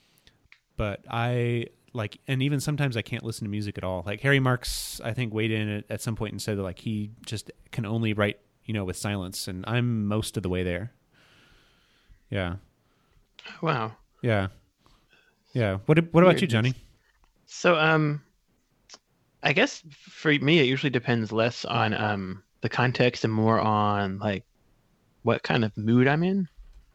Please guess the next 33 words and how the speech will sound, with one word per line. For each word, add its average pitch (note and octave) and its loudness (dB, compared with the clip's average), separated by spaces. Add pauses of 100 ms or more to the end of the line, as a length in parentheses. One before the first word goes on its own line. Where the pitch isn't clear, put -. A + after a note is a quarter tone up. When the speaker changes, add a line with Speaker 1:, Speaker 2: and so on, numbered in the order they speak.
(400)
Speaker 2:
That B2+ -4
makes B2+ 0
Speaker 1:
Hmm. C#3 0
Speaker 2:
sense. C3+ -4
Like, A2+ 0 (760)
um, G#2+ 2 (320)
frequently A2 2
could A2+ -6
use G#2+ 0
a G#2+ 0
little G#2+ 2
bit G#2 0
of G#2 -2
a G2+ -2
mood A#2+ 6
boost. - 4 (180)
So A2 2 (560)
I B2 4
don't B2+ 4
usually A#2+ 4
listen A#2 0
to - -4
my A2+ 4
usual A2 2
mopey G#2+ 0
music G#2 -2
when G2 0
I'm F#2 -2
writing. G2 -2 (800)
That G#2+ -2
makes - -4
sense. - -8 (120)
Speaker 1:
Yeah. G2+ -6